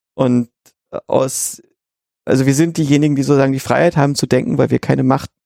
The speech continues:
nehmen und keine haben wollen und versuchen aus dem System so weit rauszuhalten, dass wir den Luxus haben,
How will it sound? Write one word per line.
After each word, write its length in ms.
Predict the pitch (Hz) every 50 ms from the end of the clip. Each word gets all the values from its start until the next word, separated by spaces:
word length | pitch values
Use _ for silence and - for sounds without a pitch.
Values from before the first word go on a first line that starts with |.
| _ _ -
nehmen 380 | - 113 - - - - 160 - _ _ _ _ _
und 140 | - - -
keine 240 | - 135 131 - 127
haben 260 | 123 120 147 156 139
wollen 260 | 127 120 117 123 135
und 140 | - 135 123
versuchen 320 | - 131 127 135 135 143
aus 140 | - - 131
dem 160 | - 139 131
System 360 | 127 127 131 - - 139 139 135
so 140 | 139 135
weit 180 | 131 131 - 127
rauszuhalten, 580 | 131 135 143 - - 151 131 123 127 - 131 131
dass 120 | 127 -
wir 80 | - 127
den 160 | - 123 123
Luxus 420 | 135 170 - - - 156 139 -
haben, 300 | 139 120 117 139 151 165